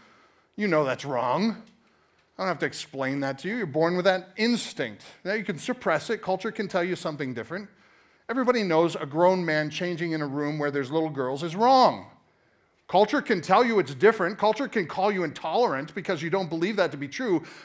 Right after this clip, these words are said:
but that is wrong. Everybody knows that. There are certain things that are built into our D N A we know are right and wrong. We can suppress that. We can change our minds. We can take a popular vote and say what is wrong is now right, but that doesn't make it right.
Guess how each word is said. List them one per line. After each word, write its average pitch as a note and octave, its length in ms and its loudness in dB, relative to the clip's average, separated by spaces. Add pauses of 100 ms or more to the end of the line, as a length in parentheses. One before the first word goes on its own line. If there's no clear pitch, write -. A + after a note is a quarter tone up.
but F3+ 220 2
that G#3+ 380 6
is E3+ 280 2
wrong. B3+ 500 10 (500)
Everybody B3+ 360 4
knows B3+ 400 4
that. - 360 -6
There G3 100 4
are G#3 40 4
certain C4 420 2
things F#3+ 320 -2
that F3+ 80 0
are C#3+ 60 0
built G3 320 4
into A3+ 200 0
our G#3 120 6
D D#3+ 180 -2
N D3 100 -2
A C#3+ 80 2
we D#3+ 140 -2
know F#3 220 2
are E3 140 0
right D#3+ 320 2
and F#3 220 -2
wrong. G3 340 4 (300)
We D3+ 80 -2
can D#3+ 160 -2
suppress B3 600 0
that. C3 300 0
We D#3 80 -8
can C#3 160 -6
change G#3+ 400 -2
our D#3+ 80 2
minds. B2 320 -6
We E3+ 80 -8
can D#3+ 140 -6
take G#3 300 -4
a G#3 60 -2
popular F#3+ 460 -6
vote C3+ 320 -4 (220)
and D#3+ 120 -4
say F#3 200 2
what E3+ 160 2
is C3+ 140 -4
wrong F3+ 340 2
is D3+ 120 -2
now D3+ 200 2
right, E3 340 4 (260)
but C#3+ 220 -2
that G#3+ 220 4
doesn't E3+ 240 0
make D#3+ 180 0
it F#3+ 60 2
right. A3+ 440 0